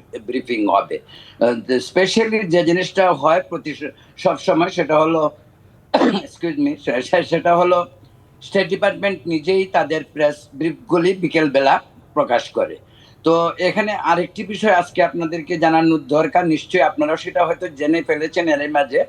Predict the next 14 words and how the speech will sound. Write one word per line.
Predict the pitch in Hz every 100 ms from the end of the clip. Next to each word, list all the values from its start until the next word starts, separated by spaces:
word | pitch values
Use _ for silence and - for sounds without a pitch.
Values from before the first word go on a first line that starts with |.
| - - -
আজ | - 143 160 -
সকাল, | - 165 156 165
আজকে | 143 147 - 175
নিউ | 156 151
ইয়র্কে | 170 185 185 175
বা | 151 147
ওয়াশিংটনে | 139 - 170 170 165 156
এখন | 143 147
সকাল, | - 123 147 143 139 - _ _
সকাল | - 165 143 156
এগারোটা। | 151 151 143 139 - 190 277 - _ _ _ _ _ _ _ -
আজ | 147 147
সকালে | - - 156 185 196 202
প্রেসিডেন্ট | 202 - 131 160 151 185 185